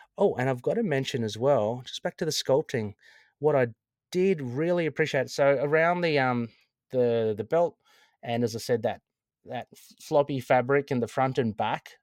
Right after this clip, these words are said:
of Moon Knight's crotch. It's actually, and again, I, I don't think you can pick it up here, but I'm trying to, I'll try to show it to you. It's actually frayed at the edges,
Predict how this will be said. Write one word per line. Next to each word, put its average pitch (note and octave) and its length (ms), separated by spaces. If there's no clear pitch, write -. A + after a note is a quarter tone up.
of A#2+ 180
Moon C3 200
Knight's B2+ 420
crotch. - 600
It's - 200
actually, D#3+ 440
and A#2+ 80
again, A#2+ 220
I, A#2 200
I C3 80
don't D3 240
think - 140
you C#3+ 60
can C3 140
pick B2 160
it A#2 80
up A2+ 180
here, A#2+ 260
but A#2 240
I'm A#2+ 160
trying D3 240
to, C#3 200
I'll B2+ 100
try E3 300
to D#3+ 100
show B2+ 280
it B2 100
to B2+ 120
you. B2 260
It's - 160
actually G#3+ 260
frayed C3 840
at B2 140
the A#2+ 180
edges, - 640